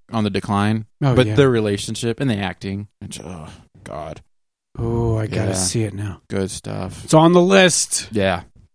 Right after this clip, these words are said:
Speaker 1: Good
Speaker 2: Dun,
Speaker 1: one.
Speaker 2: dun, dun.
Speaker 1: Very good one. Um,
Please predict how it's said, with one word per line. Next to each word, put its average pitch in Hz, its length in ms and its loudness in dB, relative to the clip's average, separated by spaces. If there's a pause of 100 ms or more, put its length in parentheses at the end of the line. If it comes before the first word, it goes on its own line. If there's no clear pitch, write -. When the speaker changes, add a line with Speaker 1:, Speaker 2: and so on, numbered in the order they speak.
(300)
Speaker 1:
Good 120 120 0
Speaker 2:
Dun, 110 120 4
Speaker 1:
one. 107 100 4
Speaker 2:
dun, 98 220 -2
dun. 107 520 -4 (680)
Speaker 1:
Very 107 240 0
good 101 140 -4
one. 101 200 -6 (1000)
Um, 98 680 0